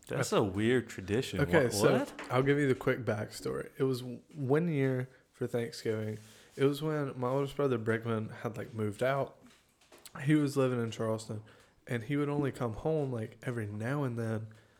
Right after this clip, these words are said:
Speaker 2: for, like, Thanksgiving, Christmas, and stuff. And so he, um, this year he had come home, and we were just, like, vibing in one of our bedrooms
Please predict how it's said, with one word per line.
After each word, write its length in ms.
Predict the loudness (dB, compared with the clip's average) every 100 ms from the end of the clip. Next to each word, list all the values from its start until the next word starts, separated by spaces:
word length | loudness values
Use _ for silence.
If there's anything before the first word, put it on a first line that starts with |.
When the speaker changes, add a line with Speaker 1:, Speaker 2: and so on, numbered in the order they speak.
| _
Speaker 2:
for, 840 | -20 -4 2 4 6 4 2 0 -4
like, 180 | -6 -6
Thanksgiving, 500 | -4 -4 -2 -2 -2
Christmas, 400 | -2 -4 -4 -8
and 160 | -8 -8
stuff. 300 | -4 -4 -6 -16 _ _ _ -4
And 220 | -4 -4
so 540 | -2 0 2 0 -2 -10 _ _ _ _ _ _ _ -12 -4
he, 280 | -2 0
um, 480 | 0 2 0 -2 -6 -12 _ _ _ _ -12 -12 -12 -20 -20 -8
this 300 | -4 -2 0
year 100 | 0
he 140 | 2
had 120 | 0
come 180 | 0 -2
home, 400 | 0 0 0 -2 -8 -20 -20 _ _ _ -4
and 140 | -2
we 80 | 0
were 80 | 0
just, 180 | -2 0
like, 180 | -2 0
vibing 500 | -2 0 0 0 0
in 280 | -2 -4 -8 -2
one 140 | 2
of 80 | 4
our 80 | 4
bedrooms 640 | 4 4 4 0 -2 -8